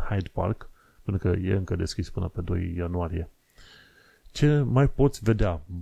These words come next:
Ziua de astăzi a trecut, <laughs> s-a dus. Pe ce mai aflat de curând este că, de Crăciun, catedrala Saint Paul, Sfântul Paul, Saint Paul's Cathedral, va fi deschisă pentru toată lumea.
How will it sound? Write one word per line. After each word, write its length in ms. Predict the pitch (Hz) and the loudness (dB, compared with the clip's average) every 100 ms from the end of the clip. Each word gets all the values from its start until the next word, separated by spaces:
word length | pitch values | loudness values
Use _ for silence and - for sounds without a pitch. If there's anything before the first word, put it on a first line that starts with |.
| - _ | -12 _
Ziua 260 | 107 131 117 | 2 4 4
de 120 | 101 | 4
astăzi 420 | 101 104 101 87 | 4 2 0 2
a 100 | 104 | 2
trecut, 580 | - - - 131 - - - - | 2 0 2 2 2 -4 -6 -10
<laughs> 260 | - - - | -2 0 0
s-a 200 | - 92 | 0 2
dus. 400 | 107 120 - - - - _ _ | 2 0 -4 -14 -20 -20 _ _
Pe 400 | - 113 127 123 | 2 4 6 4
ce 100 | 107 | 2
mai 160 | 143 151 | 2 4
aflat 240 | 104 117 | 2 2
de 80 | 107 | 2
curând 380 | 98 95 101 127 | 2 2 2 2
este 340 | 104 110 - | 2 2 0
că, 400 | 127 - 101 113 123 _ _ _ | -2 0 0 2 0 _ _ _
de 200 | 110 95 | -4 -2
Crăciun, 680 | 123 - 107 - 175 113 139 - _ _ _ - | 0 2 0 2 2 2 0 -8 _ _ _ -4
catedrala 640 | - - 104 113 135 95 | -2 2 2 4 4 4
Saint 280 | 80 - 92 | 2 0 0
Paul, 260 | - 92 107 | 0 0 0
Sfântul 360 | - 107 - | 0 0 0
Paul, 300 | 90 90 98 | 0 2 2
Saint 240 | 110 110 95 | 2 0 2
Paul's 220 | 113 - | 0 2
Cathedral, 600 | 98 - 123 104 127 131 | 0 2 2 2 0 0
va 120 | 101 98 | 0 0
fi 160 | 139 | 0
deschisă 720 | 113 117 - 113 - 113 107 104 | 0 0 -2 -6 -2 2 2 2
pentru 220 | 95 90 | -2 -2
toată 260 | - 110 104 | -2 0 2
lumea. 340 | 107 104 78 | 4 2 -2